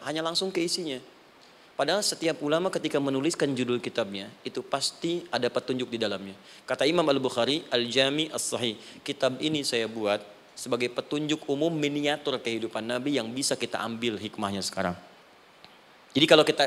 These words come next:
pengen tahu bimbingan Nabi di masa lalu, supaya kita terapkan sekarang, buka kitab saya ini. Semuanya mustad bersambung kepada Nabi. Sahih, saya pastikan, saya teliti satu-satu. Al-Mukhtasar, saya persingkat, gak bertele-tele. Nah, ini poinnya.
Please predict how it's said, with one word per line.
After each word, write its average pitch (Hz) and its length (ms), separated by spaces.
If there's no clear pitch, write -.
pengen 135 240
tahu 175 160
bimbingan 151 400
Nabi 147 400
di 139 80
masa 135 240
lalu, 117 240
supaya 156 240
kita 156 240
terapkan 165 400
sekarang, 147 480
buka 190 160
kitab 135 240
saya 107 240
ini. 101 100
Semuanya 180 480
mustad 202 400
bersambung 170 400
kepada 143 240
Nabi. 123 240
Sahih, 185 400
saya 170 160
pastikan, 185 480
saya 196 160
teliti 247 240
satu-satu. 160 720
Al-Mukhtasar, 185 880
saya 175 160
persingkat, 220 560
gak 160 160
bertele-tele. 160 640
Nah, 147 160
ini 170 80
poinnya. 143 400